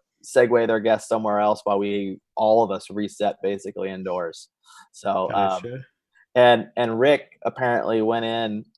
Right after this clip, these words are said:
Speaker 1: uh, to, while we were all set up first. And then, you know, of course, because they have to move all the table decor and florals and everything, um,
Speaker 2: Right.
Speaker 1: our guys s-,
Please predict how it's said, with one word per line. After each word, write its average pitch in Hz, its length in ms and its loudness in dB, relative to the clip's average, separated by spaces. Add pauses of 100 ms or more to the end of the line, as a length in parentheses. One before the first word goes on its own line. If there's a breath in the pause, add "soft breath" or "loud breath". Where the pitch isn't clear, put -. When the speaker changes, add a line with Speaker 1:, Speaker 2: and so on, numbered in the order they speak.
(180)
Speaker 1:
uh, 98 380 2 (300)
to, 107 440 -2
while 117 500 4
we 147 140 6
were 180 120 10
all 156 140 6
set 139 180 4
up 123 180 4
first. 110 420 2
And 110 140 -4
then, 110 300 -6
you 117 80 -6
know, 104 80 -4
of 101 100 -4
course, 117 260 -2
because 110 280 -4
they 110 60 0
have 110 140 -4
to 104 60 -6
move 107 180 -2
all 104 120 4
the 95 180 -2
table 104 340 -2
decor 101 680 -2
and 92 260 -8
florals 95 300 -2
and 95 100 -14
everything, 95 440 -10 (560 soft breath)
um, 104 120 0
Speaker 2:
Right. 101 220 2 (460)
Speaker 1:
our 117 140 6
guys 113 380 4 (160)
s-, - 220 -20